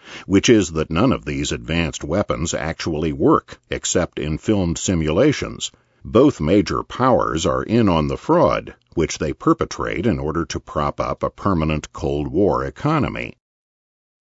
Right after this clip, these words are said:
Or think of The Penultimate Truth from three years earlier in nineteen sixty-four. In this novel, most of Earth's population lives underground, hiding from a thermonuclear war they believe is raging on the surface,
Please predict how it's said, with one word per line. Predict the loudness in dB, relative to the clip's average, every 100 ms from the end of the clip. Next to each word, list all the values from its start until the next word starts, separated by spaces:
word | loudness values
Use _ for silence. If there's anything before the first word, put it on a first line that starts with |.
| 0
Or | 2
think | 4 2 2 4
of | 4 2 -8
The | -4 -4
Penultimate | -2 0 4 2 2 -2 -4 -8
Truth | -4 2 2 0 -8 -20 _
from | -4 -2 -2
three | -2 2 2
years | 2 0 -2 -2
earlier | 0 2 2 -2 -8
in | -8 -4
nineteen | -4 -4 -4 -4
sixty-four. | -4 -6 -6 -8 -6 0 2 2 -2 -10 _ _ _ 2
In | 4
this | 6 4 2
novel, | -2 -4 -6 -4 0
most | 6 6 4 0
of | 0
Earth's | 0 0 -4
population | -4 -4 -4 -2 2 2 2 -2
lives | 0 2 2 -2
underground, | -4 -4 -2 0 2 2 -2 -8 -18 _
hiding | -4 0 0 0 -6
from | -6 -6 -6
a |
thermonuclear | -4 0 2 0 2 2 2 -2 -6 -6
war | -4 0 2 2 0
they | -2 -2
believe | -2 0 2 2 0
is | -4
raging | -4 -2 -2 -2 -4
on | -4 -4
the | -6
surface, | -2 0 0 -2 -8